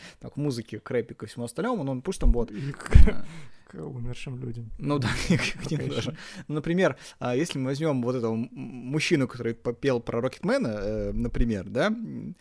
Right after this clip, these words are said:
Speaker 1: он похож
Speaker 2: Он
Speaker 1: на
Speaker 2: жив
Speaker 1: Рики
Speaker 2: до сих
Speaker 1: Джервейса
Speaker 2: пор.
Speaker 1: ведь по его имени, да, и фамилии?
Speaker 2: Кто? Элтон Джон?
Speaker 1: Элтон Джон, <laughs> да, вот. Он не умер и прям прекрасно себя чувствует, и всё отлично, и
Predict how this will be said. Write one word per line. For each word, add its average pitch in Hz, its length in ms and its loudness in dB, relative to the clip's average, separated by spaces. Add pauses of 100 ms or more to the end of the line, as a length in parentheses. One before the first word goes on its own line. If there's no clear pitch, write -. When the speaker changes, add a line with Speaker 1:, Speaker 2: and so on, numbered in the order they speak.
(360)
Speaker 1:
он 139 200 -2
похож 196 280 0
Speaker 2:
Он 175 60 2
Speaker 1:
на 170 40 6
Speaker 2:
жив 170 80 6
Speaker 1:
Рики 160 60 2
Speaker 2:
до 135 60 2
сих 143 60 4
Speaker 1:
Джервейса 143 240 8
Speaker 2:
пор. 123 40 -4
Speaker 1:
ведь 113 120 -10
по 120 60 -4
его 117 140 0
имени, 107 260 0
да, 127 160 -2
и 185 60 -2
фамилии? 107 440 -10 (1120)
Speaker 2:
Кто? 131 480 -6 (220)
Элтон 143 400 -6
Джон? 147 220 -2
Speaker 1:
Элтон 190 240 2
Джон, 113 420 4
<laughs> - 60 -4
да, 135 100 2
вот. 117 240 -6 (260)
Он 165 300 0
не 147 80 2
умер 185 300 2
и 127 100 0
прям 127 240 -4
прекрасно 127 380 -6
себя 117 160 -10
чувствует, 123 420 -8
и - 20 -12
всё 120 200 -6
отлично, 120 380 -8
и 104 80 -8